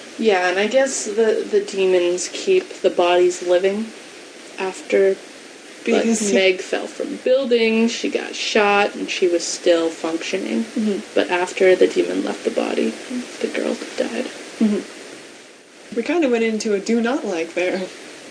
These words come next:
Speaker 2: Almost. We
Speaker 1: Oh.
Speaker 2: almost got there.
Speaker 1: Well, I just wanted to say that I did like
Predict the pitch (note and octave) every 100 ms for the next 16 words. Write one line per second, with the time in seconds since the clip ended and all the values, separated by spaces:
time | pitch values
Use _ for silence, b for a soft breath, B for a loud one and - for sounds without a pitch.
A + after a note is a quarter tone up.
0 | - - - - - - - - B3+ A3
1 | E3+ G3 - - - G#3+ G#3 - D#3 D#3+
2 | E3+ F#3 B3 D4 G#3+ G3 - - - -
3 | - - - - A3 B3+ - B3 G#3+ G3+
4 | G3 F3+ F3 F3 F#3+ F3+ F#3 - G3 F#3+
5 | F3+ F3 E3+ -